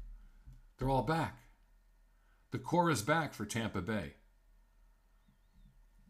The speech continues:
The Lightning can't protect all of their players from the expansion draft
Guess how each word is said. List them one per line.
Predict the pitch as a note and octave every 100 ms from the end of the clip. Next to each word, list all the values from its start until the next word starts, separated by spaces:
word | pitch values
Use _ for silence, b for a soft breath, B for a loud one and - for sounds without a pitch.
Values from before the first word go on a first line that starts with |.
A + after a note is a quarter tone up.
| - - - - _ _ - _ _ - _ _ -
The | A#2
Lightning | B2+ D#3+ D#3+ D3+
can't | C#3+ D3 A#2
protect | B2+ - D3 A2 - - _ _ _ _ _ _
all | A#2 C3
of | D3 A#2
their | C3
players | B2 C3+ C#3+ A#2+ F2+ E2+ - - - - _ _ _ _ _ _ -
from | C#3 A2+
the | G2
expansion | - - C#3 C#3 C#3+ C3
draft | C#3+ C#3+ C#3